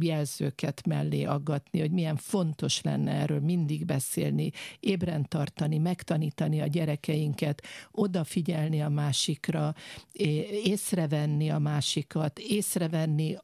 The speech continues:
a nehézségeket, és ha mi abban tudunk egy picikét segíteni, talán csak semmi mással, az odafigyeléssel, az empátiánkkal,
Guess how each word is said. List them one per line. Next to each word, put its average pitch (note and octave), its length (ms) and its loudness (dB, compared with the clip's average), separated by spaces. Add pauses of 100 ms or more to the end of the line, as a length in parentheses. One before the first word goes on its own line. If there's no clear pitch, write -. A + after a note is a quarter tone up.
a D#3+ 440 0
nehézségeket, D#3 1160 0 (220)
és F3 200 0
ha F#3 100 2
mi F#3+ 160 2
abban E3+ 340 0
tudunk E3 340 0
egy D#3+ 140 0 (120)
picikét E3 580 0
segíteni, D3 640 0
talán G3 340 0
csak G3+ 220 -2
semmi A3 280 2
mással, D#3+ 440 0
az D#3 120 0
odafigyeléssel, D3 1000 0 (280)
az - 160 0
empátiánkkal, D#3+ 1080 0